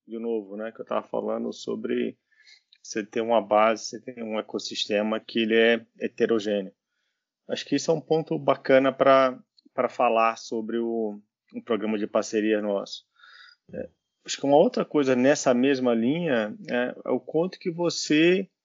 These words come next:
fomenta e desenvolve, né, os teus parceiros, né? Então, por exemplo, hoje a gente tem uma área muito forte de enablement, né, de capacitação, de treinamento, né?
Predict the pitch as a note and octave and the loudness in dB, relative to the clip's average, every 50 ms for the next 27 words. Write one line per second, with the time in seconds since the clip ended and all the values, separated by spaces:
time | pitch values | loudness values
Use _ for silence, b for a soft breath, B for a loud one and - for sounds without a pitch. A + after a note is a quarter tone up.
0 | _ _ _ _ _ - - - - D#3+ D#3 C#3+ C#3 C3+ C#3 D3+ E3+ F#3+ F3+ - | _ _ _ _ _ -18 -10 0 4 6 6 6 6 6 6 6 4 2 0 -2
1 | F#3+ F#3 E3 D3+ D#3+ F3+ E3+ D3+ C3+ B2 B2 B2 C3+ D3+ D#3+ D#3+ F3 F#3+ F#3+ G3 | -2 -2 -2 -4 -4 -4 -2 4 6 8 8 10 8 6 6 4 4 2 2 0
2 | F#3 _ _ _ _ - F3 C#3+ C#3+ C#3+ C3+ - - F3 - - - - C#3+ D3 | -2 _ _ _ _ -10 -6 -4 -2 -2 -4 -6 -10 -16 -16 -12 0 4 4 4
3 | C#3+ - - F3 - - - D#3+ E3 D#3+ C#3+ A#2+ A2 G#2+ - A2 G#2+ A2 A2+ A#2 | 4 4 0 -4 -4 -2 2 4 6 6 6 4 4 0 -4 -2 -2 0 -2 -2
4 | - - C3+ C3+ B2+ _ - B2 A#2+ G#2+ A#2 A2+ G#2+ - A2+ A#2 B2+ C#3+ D3 D#3 | -4 -6 -8 -8 -8 _ -8 -6 -4 -4 -4 -4 -4 -2 0 0 0 0 0 -2
5 | D3 D3+ D#3 D3 - - C#3 C#3 C3+ B2 A#2+ A#2 A2+ A#2+ B2+ C#3 D3+ D#3+ D#3+ D#3+ | -4 -6 -8 -8 -6 -4 -2 0 2 4 4 6 6 6 6 6 4 2 0 -2
6 | - _ _ _ _ _ _ _ _ _ _ _ _ _ - G#2 G#2+ A2 A#2+ C3+ | -4 _ _ _ _ _ _ _ _ _ _ _ _ _ -8 -6 -2 0 0 0
7 | D#3 D#3 - C#3+ - - C3+ B2+ C3+ C3+ C3 - C#3 C#3+ C#3 C3 B2+ B2+ B2 A#2+ | 0 -2 -6 -10 -2 4 6 8 8 8 6 2 0 0 2 4 4 4 4 4
8 | G#2+ G#2 G2 F#2 F2 F2 _ _ _ _ - G#2 G2+ G2+ G2+ G2+ G2 - - - | 2 -2 -4 -4 -8 -12 _ _ _ _ -10 -10 -10 -10 -12 -16 -16 -12 -10 -10
9 | A#2 - - G#2 - - - A2+ - - - B2 A2 G#2 G2+ F#2+ F#2+ F#2+ - - | -10 -8 -10 -12 -10 -8 -10 -8 -8 -6 -2 -2 -2 -2 -4 -6 -10 -12 -6 -2
10 | G#2+ A2 A2+ A#2+ A2+ A2 A2 A2 G#2 G2 G2+ _ - - _ _ _ _ _ _ | 0 2 2 2 0 0 0 -2 -2 -4 -8 _ -20 -20 _ _ _ _ _ _
11 | _ _ _ _ _ _ _ - G#2 G#2 G#2 G#2 | _ _ _ _ _ _ _ -10 -8 -6 -6 -6